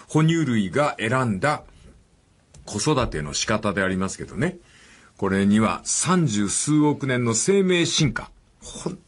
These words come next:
当に女の人のお腹の中って本当すごいよな。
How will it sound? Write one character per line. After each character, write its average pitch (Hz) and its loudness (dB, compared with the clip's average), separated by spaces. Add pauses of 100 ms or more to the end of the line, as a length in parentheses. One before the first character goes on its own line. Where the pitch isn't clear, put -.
(140)
当 - -4
に 147 -2
女 143 0
の 143 2
人 139 -2
の 127 -2 (720)
お 113 4
腹 117 2
の 113 4
中 110 2
っ 98 -2
て 101 -4
本 98 0
当 101 -2 (200)
す - -2
ご 107 2
い 104 4
よ 107 2
な。 139 2